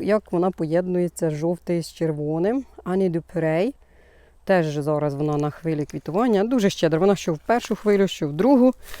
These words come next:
Дуже запашна, дуже щедра.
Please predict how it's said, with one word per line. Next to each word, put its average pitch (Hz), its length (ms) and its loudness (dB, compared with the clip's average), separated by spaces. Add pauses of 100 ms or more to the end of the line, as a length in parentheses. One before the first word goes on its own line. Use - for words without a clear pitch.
(200)
Дуже 185 260 2
запашна, 208 680 2 (500)
дуже 180 340 -4
щедра. 262 420 0